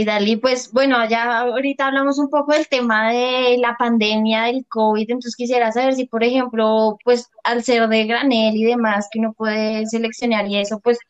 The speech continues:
¿puede haber algún tipo de riesgo sanitario o ustedes cómo manejan esto, por ejemplo, ahorita en el tema de la pandemia?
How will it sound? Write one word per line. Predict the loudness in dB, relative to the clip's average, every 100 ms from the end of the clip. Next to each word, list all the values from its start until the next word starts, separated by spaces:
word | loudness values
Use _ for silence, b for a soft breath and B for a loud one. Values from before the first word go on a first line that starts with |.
| b b -2
¿puede | 2 2
haber | 4 4
algún | 2 -2 -6
tipo | -6 -4 0
de | 0
riesgo | 2 0 0
sanitario | -2 -2 -2 -2 0 2 2
o | 2
ustedes | 0 0 0 0
cómo | 0 0
manejan | 2 0 0 0 0 -2
esto, | -2 -2 -6 -10 -4
por | -2
ejemplo, | 0 0 0
ahorita | 0 0
en | 0
el | -2
tema | -2 0 0
de | -2
la | -2
pandemia? | -2 -2 -4 -8